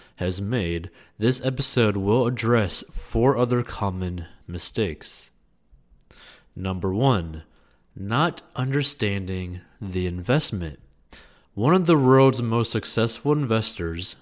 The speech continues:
Warren Buffett, cautions against investing in businesses you don't understand. This means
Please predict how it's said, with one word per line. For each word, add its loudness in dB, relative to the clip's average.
Warren -4
Buffett, 0
cautions 4
against 2
investing -2
in 0
businesses 0
you 0
don't -2
understand. -2
This 6
means 4